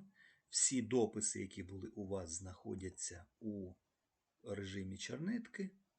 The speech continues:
Ви можете їх змінювати, коригувати.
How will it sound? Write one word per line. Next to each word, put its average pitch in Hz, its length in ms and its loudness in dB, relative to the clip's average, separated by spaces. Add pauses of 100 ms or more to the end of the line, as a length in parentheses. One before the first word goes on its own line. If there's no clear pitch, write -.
(120)
Ви 117 180 -2
можете 87 460 -6
їх 85 200 -10
змінювати, 170 840 -2 (500)
коригувати. 113 1000 -4